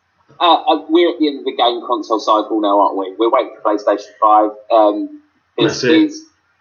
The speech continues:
Speaker 1: end of days, PlayStation, best
Speaker 2: Well,
Speaker 1: graphics, best game. It's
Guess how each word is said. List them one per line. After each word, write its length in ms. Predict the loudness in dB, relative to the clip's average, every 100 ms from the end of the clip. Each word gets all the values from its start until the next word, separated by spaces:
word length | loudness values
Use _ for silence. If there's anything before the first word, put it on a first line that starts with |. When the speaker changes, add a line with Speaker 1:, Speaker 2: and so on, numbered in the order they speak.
| _ -4
Speaker 1:
end 280 | -2 -2 -4
of 120 | -2
days, 580 | 0 2 2 -2 -8 -8
PlayStation, 720 | -2 -2 -2 -4 -4 -4 -6 -8 _ _ _ -4
best 240 | 0 2 2
Speaker 2:
Well, 100 | 2
Speaker 1:
graphics, 480 | 0 0 -4 -4 -10 -20 _
best 380 | -2 -2 -4 -6
game. 460 | -2 0 0 -2 -8
It's 240 | -12 -12